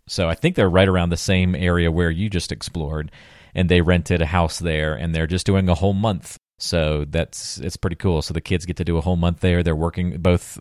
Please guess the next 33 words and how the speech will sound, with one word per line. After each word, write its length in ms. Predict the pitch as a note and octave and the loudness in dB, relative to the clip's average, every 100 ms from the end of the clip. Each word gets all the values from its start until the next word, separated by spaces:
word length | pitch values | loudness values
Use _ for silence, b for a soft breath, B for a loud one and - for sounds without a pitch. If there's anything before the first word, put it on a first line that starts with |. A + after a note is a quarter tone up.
| - | -12
spouses 580 | - F#2+ F2 - E2+ E2 | -6 -2 -2 -2 -4 -2
work 220 | E2+ - | -2 0
remotely. 580 | F2 E2 D2 E2 F#2 - b b b - | 0 0 0 -4 -4 -8 b b b -6
And 220 | E2 D#2+ | -4 -2
so 180 | F#2 D#2+ | -2 -2
it's 120 | - | -2
a 40 | |
pretty 180 | A2 F#2 | -4 -4
cool 200 | G2+ F2 | -2 -4
setup, 340 | - F#2 D#2 E2 | 0 0 0 -2
and 80 | |
it's 140 | E2 - | -4 -4
something 280 | - F2 D#2+ | -4 -2 -2
they're 100 | E2 | -2
gonna 140 | E2 | -4
try 200 | - F2 | -2 0
and 80 | E2 | 2
do 120 | E2 | 2
every 220 | D#2+ D#2+ | 0 0
year, 240 | D#2 E2 D#2 | 0 0 -2
is 100 | - | -2
pick 160 | - E2+ | -6 -6
a 60 | |
different 340 | D2+ E2 E2+ - | -6 -6 -6 -6
place 360 | F#2 D#2+ - - | -4 -2 -4 -6
to 60 | |
go 240 | D#2 E2 D2+ | -2 -2 -2
for 160 | E2+ | -2
a 40 | D#2 | 0
month 260 | D#2+ D#2 | 0 -2
in 100 | D#2+ | -4
the 80 | D2+ | -4
summer. 460 | - E2+ D2+ D2 | -2 -2 -2 -4